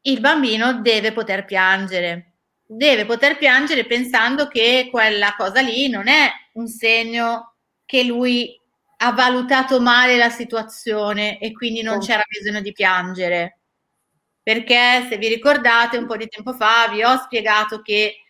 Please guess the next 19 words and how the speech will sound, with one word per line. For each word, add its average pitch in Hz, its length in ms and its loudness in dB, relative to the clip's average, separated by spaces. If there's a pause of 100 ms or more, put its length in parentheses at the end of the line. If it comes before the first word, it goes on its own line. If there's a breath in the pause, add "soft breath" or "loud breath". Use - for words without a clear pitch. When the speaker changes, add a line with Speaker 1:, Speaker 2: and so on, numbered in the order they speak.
(200 soft breath)
Speaker 1:
è 208 80 -6
molto 226 300 -4
importante 226 680 0
che 220 100 -6
le 208 60 -2
emozioni 208 420 -2
che 202 120 -8
si 277 160 -6
provano 214 500 4
non 220 240 -4
vengano, 220 680 2 (340)
eh, 202 500 -2
disconfermate, 220 840 -2
non 190 140 -6
so 202 100 -12
se 202 80 -10
si - 80 -20
può 196 140 -8
dire, 190 580 -2